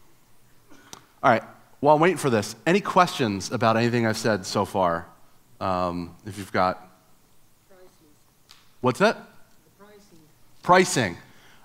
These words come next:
Speaker 1: Uh, I will talk about, I'll talk about pricing a little bit at the end. Uh, I don't like to talk about price 'cause I'm a, like, I'm not a sales guy, but I, I will talk a little bit about how much it costs to run this.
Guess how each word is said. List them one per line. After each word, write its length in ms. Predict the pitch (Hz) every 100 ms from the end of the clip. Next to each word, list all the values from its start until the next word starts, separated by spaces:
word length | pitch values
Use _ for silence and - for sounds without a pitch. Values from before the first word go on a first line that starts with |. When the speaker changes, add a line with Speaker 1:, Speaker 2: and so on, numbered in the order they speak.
| -
Speaker 1:
Uh, 480 | 135 139 135 131 123
I 120 | 151
will 80 | 170
talk 180 | 196 196
about, 240 | 185 151
I'll 140 | 156
talk 160 | 156 190
about 160 | 165 151
pricing 280 | 160 - 139
a 40 |
little 140 | 135
bit 100 | 127
at 120 | 123 113
the 120 | 107
end. 200 | 95 98 - - - - - -
Uh, 200 | 107 104
I 80 | 127
don't 280 | 180 - -
like 200 | 127 143
to 60 |
talk 180 | 170 196
about 200 | 208 202
price 220 | 208 208
'cause 160 | - 131
I'm 160 | 120
a, 220 | 113 107 104
like, 280 | 107 98 -
I'm 80 | 107
not 120 | 104
a 40 |
sales 320 | 104 110 135
guy, 260 | - 170 190 185 - - - -
but 160 | 127
I, 60 | 139
I 140 | 143 147
will 180 | 156
talk 220 | 151 160 151
a 60 |
little 200 | 131 135
bit 140 | 127 120
about 400 | 107 104 104 -
how 180 | 127
much 300 | 117 113 -
it 200 | 117 98
costs 420 | - - 104 98 -
to 100 | 110
run 260 | 98 95
this. 400 | 90 82 - -